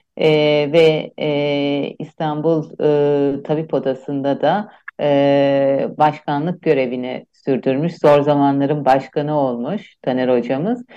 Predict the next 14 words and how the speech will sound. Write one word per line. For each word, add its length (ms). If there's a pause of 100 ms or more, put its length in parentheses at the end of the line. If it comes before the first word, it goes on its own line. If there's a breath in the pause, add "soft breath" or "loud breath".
(200 loud breath)
E, 240
şu 160
anda 260
da 120
Türk 220
Tabipleri 560
Birliği 360
Yüksek 360
Onur 280
Kurulu 340
üyesidir, 800 (100)
e, 420
Taner 340
hocamız. 580